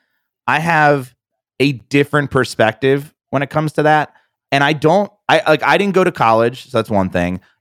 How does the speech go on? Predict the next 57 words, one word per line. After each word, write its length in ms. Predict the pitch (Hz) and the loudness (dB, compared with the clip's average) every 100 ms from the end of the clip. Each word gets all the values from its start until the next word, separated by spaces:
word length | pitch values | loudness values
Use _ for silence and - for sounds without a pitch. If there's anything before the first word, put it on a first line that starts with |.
| - | -4
And, 360 | 123 123 123 | -2 0 0
like, 240 | 120 113 - | 0 -2 -4
two 200 | 196 202 | -4 0
thousand 360 | 185 165 139 | 2 2 0
eight, 200 | 135 131 - | -2 -2 0
I 100 | 139 | 2
had 160 | 151 | 2
already 260 | 127 123 113 | 4 2 0
been 180 | 101 98 | -2 0
working. 520 | 131 139 - 131 123 | 2 0 -2 -4 0
I 60 | 127 | 0
was 140 | 123 | 0
already, 400 | 120 110 104 104 | 2 2 0 -2
I 80 | 107 | -2
already 180 | 117 107 | -2 -2
had 160 | 104 92 | -2 -4
a 60 | |
job. 360 | 87 120 120 110 | -2 2 2 0
Like, 120 | 101 | -2
I 120 | 110 | -2
wasn't 340 | 117 123 113 107 | 0 -2 -4 -2
graduating 840 | 107 107 107 107 104 101 101 98 | 0 0 0 0 0 -2 -4 -6
college, 460 | - 107 101 98 95 | -2 0 2 0 -2
and 60 | |
I 60 | 101 | -2
know 100 | 104 | 0
that 160 | 101 90 | -2 -4
was 120 | 95 | -6
a 40 | |
big 240 | 92 104 85 | -4 -6 -2
deal 240 | 95 92 | -2 -2
for 360 | - 95 87 87 | -2 -2 -2 -2
a 60 | 98 | 0
lot 160 | 95 | 0
of 80 | 92 | 0
people. 260 | 95 90 90 | -4 -4 -2
But 280 | 104 104 _ _ _ _ _ _ _ _ _ - | 0 -2 _ _ _ _ _ _ _ _ _ -6
I, 220 | 156 214 - | -2 -2 0
I 120 | 160 | 0
have 120 | 240 | 0
a 40 | 226 | 0
fe-, 220 | - 175 | -4 -4
like, 240 | 156 143 - _ _ - | 0 -2 -4 _ _ -2
I 80 | 180 | 0
know 360 | 185 220 233 | 2 2 2
some 240 | 220 190 165 | 0 -4 -4
things, 280 | 156 151 | -6 -2
like, 160 | 131 113 | -2 -4
one, 480 | 107 139 151 160 160 _ _ _ _ - | -2 -2 0 -4 -8 _ _ _ _ -2
uh, 260 | 120 117 | 0 2
my 140 | 113 117 | 0 -2
parents 440 | - 165 170 170 | -4 -4 -4 -4
work 240 | 143 143 127 | -2 -2 -2
in 100 | 120 | -6
the 60 | |
housing 400 | 107 107 113 104 101 | -4 -2 -2 -4 -6
industry. 540 | 90 95 - 87 90 | -6 -8 -6 -6 -6